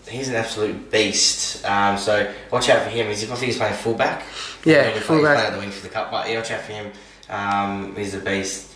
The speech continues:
Speaker 1: But, um, just on the Women's League, uh, or the New South N R L W, it was Broncos twenty, Roosters nil, and the Warriors six, and the Dragons twenty-six. That was round two.
Speaker 2: Sweet as, that's around the grounds, guys.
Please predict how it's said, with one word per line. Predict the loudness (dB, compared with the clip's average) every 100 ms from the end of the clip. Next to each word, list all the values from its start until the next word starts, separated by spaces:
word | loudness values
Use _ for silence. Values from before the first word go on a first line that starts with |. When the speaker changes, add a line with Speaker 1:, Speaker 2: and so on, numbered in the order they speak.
| -4
Speaker 1:
But, | 2
um, | 4 4 0 -10 -16 -18 -20 -18 -4
just | 0 0 -2 -4
on | -2 0
the |
Women's | 0 0 0 2
League, | 2 2 0 -6 -14 -12 -2
uh, | 2 4 4 2 -4 -14 -12
or | -6 -6
the | -4
New | -4
South | -4 -6 -4
N | 2 4
R | 4 2
L |
W, | 0 0 -2 -4 -8 -16 -12
it | -10
was | -6
Broncos | -2 -2 0 2 0 -2 -8 -12 -10
twenty, | -4 0 2
Roosters | 0 0 -4 0
nil, | 4 4 4 -2 -10 -16 -14
and | -8
the | -2
Warriors | 2 4 4 2
six, | 0 -2 -2 -6 -8 -8 -10 -12
and | -10 -8
the | -4
Dragons | 0 0 -2 -6 -8
twenty-six. | -6 -4 -4 -6 -6
That | -6
was | -6
round | -2 -2 -2
two. | -4 -4 -4 -6 -12 -18 -16 -16 -16 -16 -6
Speaker 2:
Sweet | 4 8 8
as, | 8
that's | 6 4 4
around | 6 6
the | 4
grounds, | 6 6 6
guys. | 6 6 6 4 0